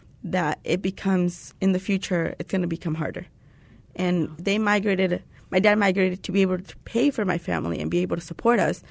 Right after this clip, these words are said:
My mom then came over to be with my dad and then be able to make me have the future that they wish they could have had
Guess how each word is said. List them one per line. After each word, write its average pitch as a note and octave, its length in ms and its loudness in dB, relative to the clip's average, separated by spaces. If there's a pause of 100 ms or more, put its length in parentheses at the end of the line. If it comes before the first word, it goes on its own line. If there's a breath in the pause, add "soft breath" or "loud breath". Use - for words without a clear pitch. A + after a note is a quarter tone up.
(260 soft breath)
My G3+ 80 4
mom G3+ 240 4
then F#3+ 160 2
came F#3+ 240 2
over F#3 240 4
to E3 60 -2
be D#3+ 180 -2
with D#3 160 0
my F3 120 4
dad F#3+ 380 2
and F3+ 160 2
then D#3+ 280 -2 (340)
be F3+ 120 10
able E3+ 120 4
to E3 60 2
make D#3 260 -2
me D#3+ 320 0 (280 soft breath)
have F3 220 2
the F3 100 0
future D#3 300 -4
that - 200 -6
they D#3+ 340 2 (100)
wish A3 220 4
they G3+ 140 0
could A3+ 180 -2
have A3+ 80 0
had C4+ 260 0